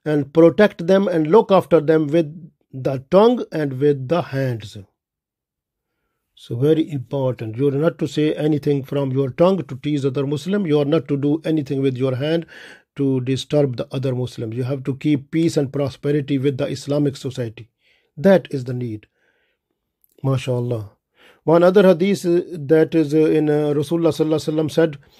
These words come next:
that you have to help your brothers. Even if your brother is, uh, i-, is, uh, is good, or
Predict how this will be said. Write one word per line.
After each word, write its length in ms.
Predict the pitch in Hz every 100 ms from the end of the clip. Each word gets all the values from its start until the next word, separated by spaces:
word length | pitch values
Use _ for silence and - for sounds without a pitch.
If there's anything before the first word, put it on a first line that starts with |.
| _ _
that 220 | 143 147 147
you 160 | 165
have 320 | 160 190 185
to 400 | 160 185 185 180 _
help 440 | - - 180 208 165
your 240 | 170 160
brothers. 580 | 127 135 120 117 - - _ _ _ _ _ _ _ _ _ _ -
Even 380 | 185 185 196 -
if 220 | - 165 151
your 180 | 156
brother 520 | 139 147 156 156 175 -
is, 360 | 156 151 143 135
uh, 480 | 147 143 139 135 120 _ _ _ _ _ _ _ _ _ _ _ _ _ _ _ _ _ _ -
i-, 120 | 139 - 147
is, 140 | 131
uh, 140 | 147 143 - _ _ _ _ _ _ _ _ _ _ _
is 200 | 151 143
good, 640 | 127 180 233 202 240 330 - _ _
or 520 | 160 180 202 226 226